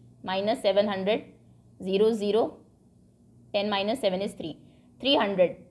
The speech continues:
How many hundreds पूछा है तो थ्री हंड्रेड को डिवाइड करेंगे वन हंड्रेड से, answer is थ्री, थ्री हंड्रेड्स, C option is correct।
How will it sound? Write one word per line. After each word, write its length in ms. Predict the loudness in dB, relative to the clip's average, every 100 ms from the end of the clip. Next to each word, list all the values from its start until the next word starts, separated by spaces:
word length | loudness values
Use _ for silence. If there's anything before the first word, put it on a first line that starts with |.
| _ -12 2
How 120 | 4
many 200 | 6 4 2
hundreds 400 | 2 6 6 4
पूछा 260 | -6 -4 -4
है 80 | -4
तो 120 | -6
थ्री 200 | -6 -2 0
हंड्रेड 280 | 0 0
को 80 | 2
डिवाइड 320 | 2 4 4 2
करेंगे 300 | 0 2 2
वन 180 | 0
हंड्रेड 300 | 0 -2 -2
से, 160 | -2 -6 -8 -16 -20 -20 -20 -12 -8
answer 280 | -6 -2 -2
is 100 | -4 -12 -20 -20 -10
थ्री, 120 | -10 -10 -18 -20 -20 -20 -20 -20 -20 -20 -8
थ्री 160 | 0 2
हंड्रेड्स, 480 | 2 0 -4 -6 -20 -20 -8 2
C 120 | 2
option 280 | 2 -4 -8
is 100 | -8
correct। 320 | -8 -10 -16